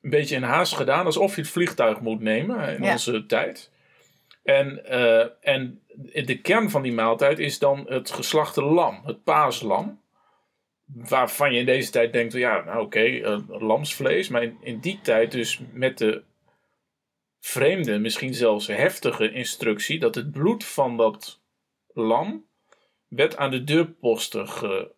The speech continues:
Speaker 1: gesmeerd. Dus de Israëlieten woonden in hutjes en dat soort dingen. Dan gingen ze met dat bloed de deurposten doen. En dan, en dan was het slot van het verhaal dat er 's nachts een engel kwam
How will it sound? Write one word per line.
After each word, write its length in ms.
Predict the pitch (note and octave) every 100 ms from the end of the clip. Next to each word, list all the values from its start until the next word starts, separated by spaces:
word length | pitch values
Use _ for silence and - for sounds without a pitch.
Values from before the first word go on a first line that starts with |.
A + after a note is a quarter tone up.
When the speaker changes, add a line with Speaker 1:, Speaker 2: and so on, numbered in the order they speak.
| _ _
Speaker 1:
gesmeerd. 720 | - - A2 F#2+ F2 - -
Dus 160 | - A2+
de 80 | C3
Israëlieten 440 | C3+ B2 C#3 D#3+
woonden 220 | A#2+ A#2+ G#2+
in 20 |
hutjes 280 | C3 E3 F#3
en 100 | D#3
dat 140 | D3 D3
soort 140 | D3
dingen. 200 | D#3 F#3
Dan 80 | D3
gingen 160 | C3 -
ze 100 | A#2
met 160 | G#2+
dat 160 | A2+ G#2
bloed 380 | - D3+ - - - - - _ _ _ _
de 140 | A#2+
deurposten 760 | A2 D#3 E3 F3 D#3+ - D#3 -
doen. 420 | D3+ D3+ G3 - _ _ _ _ _ _ _ - -
En 140 | C#3
dan, 300 | C3 B2 C3 -
en 160 | C#3+ B2
dan 200 | A#2+ A#2
was 220 | C3 -
het 140 | G#2+
slot 320 | - D3+ F3+
van 160 | - D#3
het 120 | C#3+
verhaal 400 | - C3 C3 E3
dat 200 | D#3+ B2+
er 80 | A#2
's 160 | - -
nachts 300 | D3 D#3+ -
een 140 | A#2
engel 360 | - F3+ E3+ B2+
kwam 500 | - G#2+ G2 - -